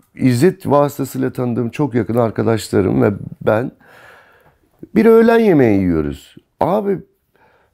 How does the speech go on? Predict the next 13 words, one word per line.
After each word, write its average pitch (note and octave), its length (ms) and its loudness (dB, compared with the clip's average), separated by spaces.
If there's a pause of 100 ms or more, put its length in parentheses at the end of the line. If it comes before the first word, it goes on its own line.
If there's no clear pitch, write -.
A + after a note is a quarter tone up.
(180)
ya," G#3 400 2
dedi, F#3+ 220 0
"hani F#3 300 2
bizim," F#3 340 -4
dedi, F3 220 4
"burada F3+ 340 2
da," F3 100 4
dedi, D#3+ 220 0
"hani E3+ 240 0
aslında E3+ 500 -2
bir F3+ 60 0
şarkı A2+ 380 0
tü-," - 200 -6